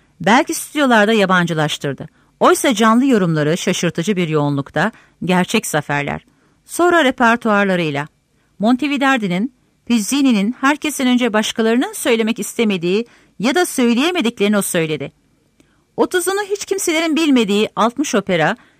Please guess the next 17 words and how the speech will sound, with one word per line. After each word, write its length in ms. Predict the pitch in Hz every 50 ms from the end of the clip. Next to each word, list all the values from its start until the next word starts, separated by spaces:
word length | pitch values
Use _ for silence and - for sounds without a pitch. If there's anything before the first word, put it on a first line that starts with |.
| _ _ _ -
gizlice 400 | 214 285 349 359 349 339 - 311
elden 280 | 269 269 269 247 285
ele 220 | 262 240 226 214 180
dolaşıp 380 | 190 180 185 - - 185 -
dururken, 560 | - 165 160 165 - - 190 202 247 302 349 - _ _ _ _ _
şimdilerde 760 | - - - 339 349 330 302 269 254 233 226 214 214 226 -
uluslararası 760 | 240 240 240 - - 330 311 277 254 254 - - 240 240 294 - _ _ _ _ _ _ _
Compring 480 | - 285 294 302 - - 196 196 190 -
cambazlarının 800 | 196 180 175 180 170 170 165 156 151 160 156 170 226 302 415 392
çekmecelerinden 840 | - - 302 - - 175 170 160 175 160 165 165 165 156 165 160 160
çıkıyor. 380 | - - - - - 131 127 - - _ _ _ _ _ _ _ _ _ _ -
Paul 220 | - 330 359 381 320
Lentz'in 580 | 320 277 240 240 - - - 202 214 240 427 - _ _ _ _ _ _ _ -
dünya 300 | 208 254 269 302 349 392
premierlerini 760 | 427 - - 294 233 220 214 208 202 190 190 185 175 175 190 202
Scala'da 420 | - - - 277 233 208 175 175
yapan, 480 | 156 151 156 - - 151 165 202 269